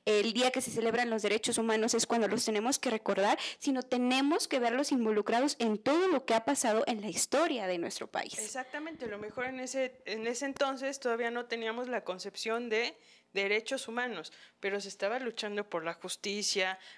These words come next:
Speaker 2: la soberanía y demás que, eh, apoyan o son como la tierra firme donde se pueden establecer estos derechos que son nuestros. Lalo, estamos ya en la recta final de nuestro programa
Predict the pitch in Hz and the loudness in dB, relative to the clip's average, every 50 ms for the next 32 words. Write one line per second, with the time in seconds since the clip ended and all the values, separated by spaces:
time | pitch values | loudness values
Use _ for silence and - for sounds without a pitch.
0 | - - 196 214 226 233 233 - 254 220 226 220 208 208 202 202 208 208 202 202 | -12 -4 0 0 0 0 0 -2 0 0 2 0 0 0 -2 -2 -4 -4 -2 -2
1 | 196 202 208 - 185 190 185 190 190 196 208 233 262 254 - - - 240 254 277 | -2 -4 -4 -6 -8 -6 -6 -6 -4 -4 -2 -2 -2 -4 -6 -6 -4 -4 -2 -2
2 | 285 285 - - _ _ _ - - 202 202 - - - 196 196 - - 220 220 | -4 -8 -12 -20 _ _ _ -10 -6 -4 -4 -4 -2 -2 -2 -2 -2 0 0 2
3 | 240 254 269 262 262 262 277 269 - - 196 196 190 - - 214 208 214 226 233 | 2 2 0 0 -2 -2 -4 -4 -6 -4 -6 -6 -6 -4 -4 -2 0 0 0 -2
4 | 240 247 - 269 254 254 220 196 196 190 - - 220 220 214 233 233 240 - 240 | -4 -4 -6 -4 -2 -2 -2 -2 -4 -6 -4 -2 -2 0 0 0 -2 -4 -4 -6
5 | 233 233 220 214 214 214 233 240 214 180 190 180 180 - - 190 175 - - 196 | -6 -4 -4 -2 -2 -2 -2 -2 -4 -6 -6 -6 -6 -6 -6 -6 -4 -2 0 0
6 | 202 220 240 226 202 196 - 202 185 175 175 170 175 - - 196 202 214 - - | 0 0 -2 -2 -4 -4 -4 -4 -4 -4 -4 -6 -4 -2 0 0 -2 -2 -6 -12
7 | - - - - - 208 220 - - 240 214 208 190 180 180 - - 196 - - | -18 -18 -10 -4 -2 0 0 0 -2 -2 0 0 0 0 0 -2 -4 -6 -6 -6
8 | - - - 175 170 165 160 160 160 - - 170 - - - - - - - - | -8 -6 -6 -6 -6 -6 -6 -8 -8 -8 -8 -6 -6 -8 -10 -12 -16 -12 -8 -2
9 | - 240 254 269 269 262 269 262 - 214 247 240 240 - 285 294 302 330 339 302 | 2 2 2 4 2 2 0 0 0 0 -2 0 0 -2 -2 0 0 0 0 2
10 | 262 294 285 277 277 269 254 254 269 262 - - 254 247 - 220 190 196 202 208 | 0 0 0 0 -2 -2 0 -2 -2 -2 -2 -6 -6 -4 -4 -6 -4 -2 -2 -4
11 | 226 226 - - 202 190 180 185 - - 190 185 - 180 175 175 185 180 180 175 | -4 -6 -8 -8 -8 -6 -6 -8 -6 -6 -6 -4 -2 -2 -2 0 0 0 -2 -2
12 | 185 202 214 | -4 -4 -6